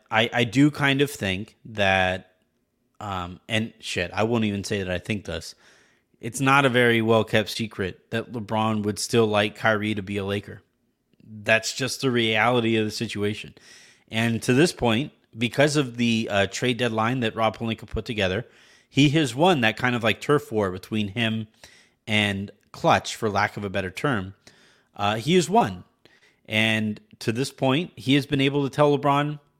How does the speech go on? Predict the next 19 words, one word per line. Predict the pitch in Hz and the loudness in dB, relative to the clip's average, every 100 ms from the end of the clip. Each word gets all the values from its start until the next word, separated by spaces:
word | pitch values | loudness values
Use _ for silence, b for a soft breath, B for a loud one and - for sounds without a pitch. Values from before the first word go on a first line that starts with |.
| _ _ - | _ _ -8
"No, | 240 330 110 _ _ _ _ - | -4 -4 -6 _ _ _ _ -4
we're | 147 | 0
not | 190 214 | 0 0
gonna | 139 104 | -4 -4
bring | 92 | -4
in | 87 | -6
Kyrie." | 85 95 95 87 _ b b b b b - | -10 -14 -14 -18 _ b b b b b -2
But | 175 143 117 - _ _ _ - | 4 4 2 -6 _ _ _ 2
if, | 113 113 104 - - - | 4 4 -2 -12 -20 -6
uh, | 101 95 95 92 87 _ _ _ _ _ _ - | 0 0 0 -4 -10 _ _ _ _ _ _ -10
if | 113 - | -10 -2
things | 135 147 143 | 0 0 2
aren't | 147 147 | 0 0
going | 120 131 143 139 151 135 _ _ _ _ _ _ - | 0 2 4 2 0 -8 _ _ _ _ _ _ 0
as | 117 135 135 - | 4 4 0 2
one | 135 139 | 2 4
would | 135 | 4
expect, | 123 - - 123 147 - _ b b b b b - | 2 -2 -2 -2 -2 -12 _ b b b b b 2
as | 110 117 113 - | 6 6 4 -4